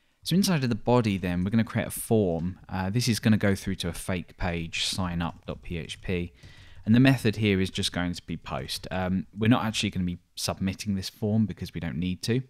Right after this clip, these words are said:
Um, in fact, let me just turn autocomplete off as well so we don't see previous usernames. And let's create a label now.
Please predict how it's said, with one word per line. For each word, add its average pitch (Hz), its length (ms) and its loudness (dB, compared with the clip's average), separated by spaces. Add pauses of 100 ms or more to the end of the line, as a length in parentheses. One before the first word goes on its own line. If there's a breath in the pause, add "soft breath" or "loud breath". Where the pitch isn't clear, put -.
(1300 loud breath)
Um, 113 400 4 (200)
in 127 160 -4
fact, 110 200 -2
let 117 80 2
me 117 80 4
just 107 180 -4
turn 101 200 0
autocomplete 95 960 -2
off 85 200 -10
as 87 160 -10
well 101 380 0
so - 180 -4
we 90 100 -4
don't 87 240 -2
see 87 480 -4 (360 soft breath)
previous 85 360 -6
usernames. 110 600 2 (720 soft breath)
And 127 520 4 (120)
let's - 580 0 (160)
create - 220 0
a 117 60 0
label 117 440 4
now. 90 360 -2